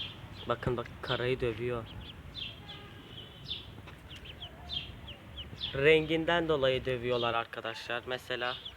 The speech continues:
şu da yeni alındı ama hiç kimse ona karışmıyor. Çünkü o beyaz. Şuna ise şiddet uyguluyorlar. Ama alışırlar bir iki güne, en fazla iki güne.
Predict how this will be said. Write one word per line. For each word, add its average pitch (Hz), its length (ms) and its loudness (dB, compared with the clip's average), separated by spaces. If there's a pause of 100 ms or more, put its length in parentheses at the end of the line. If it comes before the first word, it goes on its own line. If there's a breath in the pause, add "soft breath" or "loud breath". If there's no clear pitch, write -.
(460)
şu 160 120 0
da 156 80 4
yeni 131 260 2
alındı 117 420 0
ama 139 360 4 (1120)
hiç - 180 -2
kimse 147 300 0
ona 139 200 4
karışmıyor. 120 540 -2 (340)
Çünkü 131 260 -2
o 139 160 4
beyaz. 117 400 2 (1600)
Şuna 139 200 4
ise 143 400 2 (760)
şiddet - 360 -2
uyguluyorlar. 113 640 -2 (1500)
Ama 170 320 10 (460)
alışırlar 156 680 8 (180)
bir 151 100 4
iki 139 260 -2
güne, 135 160 2
en 139 280 4
fazla 127 340 4
iki 135 220 -4
güne. 139 260 4